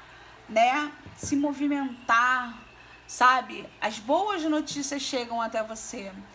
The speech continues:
mas você também precisam ir, precisa ir até ela. É como se tivesse um caminho a ser com-, a, a, a,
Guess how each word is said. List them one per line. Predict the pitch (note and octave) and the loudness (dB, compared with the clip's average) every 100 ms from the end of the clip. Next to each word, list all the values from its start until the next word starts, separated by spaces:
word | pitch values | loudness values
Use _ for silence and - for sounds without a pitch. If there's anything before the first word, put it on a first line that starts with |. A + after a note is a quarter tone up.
| - - - | -20 -20 -8
mas | G#3 G#3+ | -6 -6
você | A3+ - | -8 -6
também | - C4 A#3+ C#4+ F4+ | -2 -2 -2 -4 -2
precisam | D4 C#4 C#4 - D4+ F4 E4+ C4+ B3 | -2 -2 -4 -4 -2 -2 -2 -4 -4
ir, | A#3+ A3+ - | -8 -10 -12
precisa | A#3+ B3+ B3+ B3 B3+ | -10 -8 -8 -4 -4
ir | A#3+ A3 | -4 -4
até | A3+ A#3 A3 G#3 G3 | -4 0 0 0 -2
ela. | F3+ E3+ G3 - - - - | -2 -4 -6 -14 -18 -20 -12
É | - | -4
como | - C#4 D4 | 2 2 2
se | - | -4
tivesse | C#4+ D4+ C4+ C4+ C#4 - | -4 0 4 2 2 -2
um | C#4+ C#4 | 0 0
caminho | C#4+ C#4+ C4+ C#4+ F#4+ G4+ | 2 2 2 0 -2 -2
a | F4+ | -2
ser | E4+ D#4+ D#4 - | -2 -2 -2 0
com-, | D#4 C#4+ - | 0 0 -2
a, | A3+ | -2
a, | - A3+ A3+ A3+ | 0 -2 -2 -2
a, | A3+ | -2